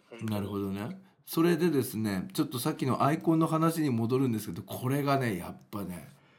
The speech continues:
Speaker 2: めっちゃいいわ、このアイコン。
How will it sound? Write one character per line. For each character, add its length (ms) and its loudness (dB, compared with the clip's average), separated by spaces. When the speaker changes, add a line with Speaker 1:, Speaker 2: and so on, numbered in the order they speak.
Speaker 2:
め 260 -4
っ 60 -6
ち 180 2
ゃ 140 10
い 280 6
い 40 8
わ、 180 4
こ 180 -2
の 280 2
ア 80 4
イ 80 0
コ 240 -6
ン。 180 -6